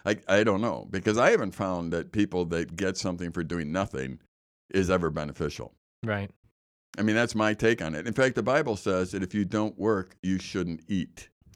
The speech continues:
Speaker 2: Right.
Speaker 1: That's pretty clear. And I think if you help people, you enable them. If, if they're not gonna work and you keep providing for 'em,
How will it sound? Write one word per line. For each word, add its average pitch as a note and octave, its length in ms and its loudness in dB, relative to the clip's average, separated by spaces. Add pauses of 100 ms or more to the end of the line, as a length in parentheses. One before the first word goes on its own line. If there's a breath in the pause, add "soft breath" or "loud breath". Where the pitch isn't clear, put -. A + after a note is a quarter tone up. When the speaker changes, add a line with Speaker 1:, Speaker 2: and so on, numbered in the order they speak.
Speaker 2:
Right. A#2 260 4 (1000)
Speaker 1:
That's - 260 0
pretty A3+ 320 -4 (160)
clear. A#2 560 2 (560)
And B2 140 0
I C3 60 -2
think E3 320 -6
if B2+ 120 -4
you C3+ 180 2
help A#2 300 -4
people, C3 540 0
you G#2+ 120 4
enable G2 360 -2
them. E3 220 -4
If, C#3+ 220 -8
if - 140 -4
they're A#2+ 140 0
not D3+ 120 -2
gonna D#3 160 0
work E2 420 -2
and F#2 160 0
you G#2 80 -4
keep C3+ 200 -6
providing F2+ 420 -2
for C3+ 240 -4
'em, C#3 140 -4